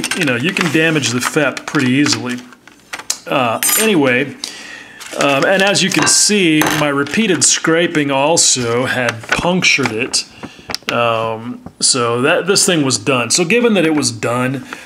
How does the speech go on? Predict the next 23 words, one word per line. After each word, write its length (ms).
I 140
started 320
trying 320
different 360
things. 240
Another 240
guy 220
suggested 540
acetone. 760
Now, 480
acetone, 840
chemically 520
speaking, 840
should 320
have 340
no 360
effect 720
on 440
any 280
type 500
of 200
cross-linking 840
resin. 460